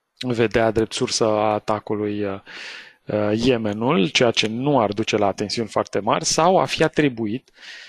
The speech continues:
um, Iranului, ceea ce ar duce la o cu totul și cu totul altă interpretare. Piețele, mi se pare că, dincolo de, uh, aprinderea aceea inițială, stau, uh, stau în dubiu. Uh, a-,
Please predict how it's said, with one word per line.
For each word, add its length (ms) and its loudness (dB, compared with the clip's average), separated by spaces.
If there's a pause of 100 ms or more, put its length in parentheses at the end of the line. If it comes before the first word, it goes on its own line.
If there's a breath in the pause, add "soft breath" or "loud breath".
(240 loud breath)
um, 960 -2
Iranului, 480 2
ceea 140 2
ce 120 0
ar 60 0
duce 280 -2
la 140 2
o 200 0
cu 120 -14
totul 280 -4
și 120 -8
cu 80 -8
totul 220 -2
altă 180 0
interpretare. 680 -4
Piețele, 380 0
mi 140 -4
se 100 -8
pare 300 0
că, 280 0
dincolo 340 0
de, 340 0 (560 loud breath)
uh, 100 -6
aprinderea 640 0
aceea 200 2
inițială, 600 2
stau, 360 2
uh, 340 2
stau 280 2
în 100 -4
dubiu. 300 0 (680 loud breath)
Uh, 120 -4
a-, 360 0